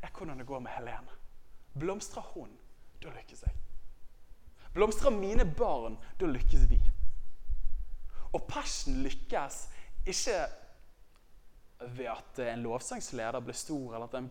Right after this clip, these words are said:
predikant preker noen gode prekener, og podcasten lastes mest ned i Norge. Det er ikke suksess. Suksess for passion er at vi som er i dette fellesskapet her, begynner å leve enda sterkere liv. At de tingene som bandt oss før,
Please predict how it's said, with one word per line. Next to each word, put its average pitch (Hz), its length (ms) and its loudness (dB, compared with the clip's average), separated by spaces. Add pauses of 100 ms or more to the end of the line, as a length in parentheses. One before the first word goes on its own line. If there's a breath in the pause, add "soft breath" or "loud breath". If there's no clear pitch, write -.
predikant 131 600 -10
preker 120 280 -8
noen 117 140 -8
gode 127 220 -10
prekener, 120 400 -8
og - 80 -18
podcasten 127 480 -12
lastes 113 260 -12
mest 123 240 -12
ned 110 140 -14
i - 20 -16
Norge. 110 240 -14
Det 202 80 -10
er - 80 -12
ikke 139 160 -12
suksess. - 560 -12 (160 loud breath)
Suksess - 640 -8
for 127 160 -12
passion - 400 -8 (400 loud breath)
er 165 140 -12
at 135 180 -12
vi 190 160 -2
som 131 240 -6
er 127 80 -6
i 113 60 -10
dette - 260 -14
fellesskapet 117 560 -14
her, 107 240 -14 (560 loud breath)
begynner 135 240 -8
å 110 80 -10
leve 117 220 -6 (100)
enda 120 160 -12
sterkere - 560 -12
liv. - 240 -16 (880 loud breath)
At 143 160 -2
de 180 160 -4
tingene 160 320 -4
som 123 160 -4
bandt 151 320 -2
oss - 160 -10
før, 139 240 -8